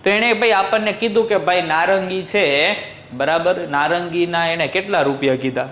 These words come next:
તો કે ભાઈ ચાર નારંગીના વીસ રૂપિયા. હવે ચાર નારંગીના વીસ રૂપિયા એટલે એક નારંગીના કેટલા રૂપિયા થયા? કોમેન્ટમાં કહેજો મને, જેટલા વ્યક્તિ,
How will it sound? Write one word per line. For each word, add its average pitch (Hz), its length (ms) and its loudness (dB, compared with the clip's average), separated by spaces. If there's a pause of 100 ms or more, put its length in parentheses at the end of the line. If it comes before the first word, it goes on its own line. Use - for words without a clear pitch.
(100)
તો 139 60 -4
કે 151 140 0
ભાઈ 135 180 0
ચાર 165 420 -2
નારંગીના 151 560 -2
વીસ 165 340 0
રૂપિયા. - 320 -10 (340)
હવે 147 100 2
ચાર 170 380 0
નારંગીના 185 560 0
વીસ 185 300 -2
રૂપિયા 185 300 0
એટલે 143 200 0
એક 175 280 0
નારંગીના 175 500 0
કેટલા 190 300 -2
રૂપિયા 139 340 -4
થયા? 135 240 -6 (160)
કોમેન્ટમાં 147 560 -2
કહેજો 151 280 0
મને, 120 240 -8
જેટલા 143 340 -6
વ્યક્તિ, 143 380 -4